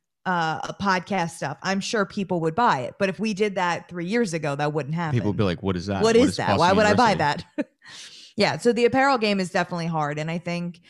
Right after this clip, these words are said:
Speaker 1: I think especially for you, um, away from, like, the branding in, in general, like,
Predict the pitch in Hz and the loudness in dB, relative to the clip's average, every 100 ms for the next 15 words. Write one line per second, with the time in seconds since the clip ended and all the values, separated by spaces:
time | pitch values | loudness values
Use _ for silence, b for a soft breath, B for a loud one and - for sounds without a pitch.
0 | B - 233 262 240 226 226 233 214 202 | B -2 0 0 0 -2 0 0 0 -2
1 | 190 180 190 185 180 175 - - 175 165 | -2 0 -2 -2 -6 -8 -10 -6 -2 -2
2 | 156 156 151 - - 180 180 180 170 160 | -4 -8 -12 -10 -6 -4 -4 -6 -6 -6
3 | 160 165 165 160 170 170 170 165 160 147 | -4 -4 -4 -2 -2 -2 -2 -4 -6 -8
4 | 156 - 165 160 165 165 151 151 151 - | -10 -8 -6 -4 -4 -4 -4 -6 -10 -14